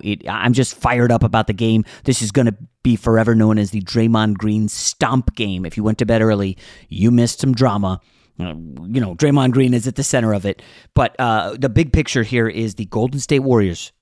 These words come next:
down oh two to the Sacramento Kings for the first time in Steph Curry's career. This is his twenty-eighth playoff series. Steph Curry is down oh two in a playoff series.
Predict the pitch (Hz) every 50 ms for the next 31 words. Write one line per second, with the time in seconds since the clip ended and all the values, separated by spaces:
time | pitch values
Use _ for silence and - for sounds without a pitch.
0 | _ _ _ - 127 110 107 104 101 92 - _ - 113 131 143 - - - -
1 | 139 123 - - 101 101 92 - - - 120 110 - - 147 131 127 123 120 139
2 | 123 - - - 110 104 98 92 - - - - - - - - - 123 110 110
3 | 101 - - - 160 156 143 - - - 160 147 143 139 131 113 107 - - -
4 | 131 - - - - 127 120 113 104 - - - 101 85 101 104 82 - _ _
5 | _ _ _ _ _ _ _ _ _ _ _ - - 104 - - 110 - - -
6 | - - - 127 127 127 123 120 - - - 117 107 92 92 - - 82 73 65
7 | - - - _ _ - - - 117 - - 120 113 107 104 - 107 98 95 -
8 | - - 101 104 113 117 120 123 123 123 120 - _ _ _ _ _ _ _ _
9 | - - 120 127 120 - - 110 82 76 73 - _ _ _ _ _ _ _ -
10 | 95 85 78 95 87 82 82 - - 78 71 - - -